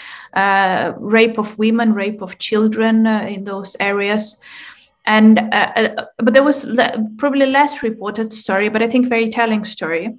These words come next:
because Russian soldiers who have been stationed in Bucha and Irpin, they, uh, would go into people's houses,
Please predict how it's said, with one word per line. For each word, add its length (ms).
because 300
Russian 440
soldiers 460
who 60
have 160
been 100
stationed 500
in 140
Bucha 280
and 180
Irpin, 520
they, 500
uh, 380
would 420
go 260
into 280
people's 420
houses, 680